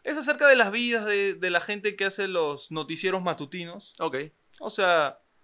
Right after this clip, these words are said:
Speaker 1: digamos que Steve
Speaker 2: ¿Ficción?
Speaker 1: Carell va a ser un, este, un Federico Salazar, una
Speaker 2: Ficción.
Speaker 1: hueva-, fic-, ficción,
Speaker 2: Ya,
Speaker 1: sí, ficción.
Speaker 2: ya.
Speaker 1: Cuando escuché Morning Show, yo pensé que iba a ser, pues,
Speaker 2: Claro, un talk show
Speaker 1: claro, es,
Speaker 2: más.
Speaker 1: exacto. Pero no, luego averigüé y, eh, es una, es una ficción, es una serie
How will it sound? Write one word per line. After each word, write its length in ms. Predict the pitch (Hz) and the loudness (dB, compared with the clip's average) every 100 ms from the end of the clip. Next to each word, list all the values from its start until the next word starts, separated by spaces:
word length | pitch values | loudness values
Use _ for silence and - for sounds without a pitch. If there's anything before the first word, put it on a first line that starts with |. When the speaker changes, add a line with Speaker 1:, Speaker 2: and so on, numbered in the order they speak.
| _ _ | _ _
Speaker 1:
digamos 360 | - 170 180 190 | -14 -8 -8 -8
que 80 | 170 | -8
Steve 160 | 147 | -6
Speaker 2:
¿Ficción? 200 | 175 185 | 4 6
Speaker 1:
Carell 180 | 185 185 | 6 6
va 60 | 180 | 4
a 40 | |
ser 300 | - 185 170 - | 2 -2 -4 -10
un, 220 | 175 170 | -12 -10
este, 220 | 165 - | -12 -12
un 100 | 170 | -12
Federico 520 | 165 185 147 156 165 | -2 2 2 0 -6
Salazar, 720 | 156 151 113 - 143 131 127 123 | -2 -2 -2 -2 2 2 2 -2
una 40 | |
Speaker 2:
Ficción. 300 | 131 127 131 | -2 2 2
Speaker 1:
hueva-, 180 | 127 - | 0 -4
fic-, 180 | 180 180 | -4 -4
ficción, 400 | 190 170 - 131 | -6 -6 -4 -2
Speaker 2:
Ya, 240 | 123 113 | 2 2
Speaker 1:
sí, 60 | 98 | 0
ficción. 200 | 95 - | -4 -12
Speaker 2:
ya. 80 | - | -2
Speaker 1:
Cuando 160 | 196 190 | 2 2
escuché 240 | 208 214 | 4 4
Morning 260 | 254 247 240 | 6 4 4
Show, 160 | 240 | 2
yo 140 | 214 202 | 0 -2
pensé 200 | 202 208 | -4 -4
que 100 | 202 | -2
iba 100 | 196 | -4
a 40 | |
ser, 240 | 190 202 196 | 0 -2 -2
pues, 200 | 190 165 | -4 0
Speaker 2:
Claro, 240 | 139 117 | 0 -2
un 160 | 135 135 | -4 0
talk 160 | 151 | 0
show 360 | - 143 143 165 | 2 -2 -4 -2
Speaker 1:
claro, 340 | 196 160 117 - | 4 4 4 -4
es, 100 | 151 | 2
Speaker 2:
más. 260 | 147 - - | 2 2 -2
Speaker 1:
exacto. 440 | - 156 120 _ _ _ _ - | 0 0 0 _ _ _ _ -4
Pero 320 | 170 170 170 | 2 4 4
no, 240 | 202 220 | 2 -2
luego 340 | 196 196 196 196 | 0 2 4 4
averigüé 480 | 185 196 220 220 185 | 2 2 4 4 2
y, 200 | 143 135 | 0 -2
eh, 260 | 151 156 156 | -2 -2 -4
es 140 | 160 | -10
una, 240 | 170 165 131 | -8 -6 -6
es 140 | 160 | -6
una 100 | 175 | -8
ficción, 400 | 160 139 170 165 | -10 -6 -2 -2
es 140 | 151 165 | -2 -8
una 160 | 151 | -8
serie 440 | - 160 143 185 | -4 -4 -4 -10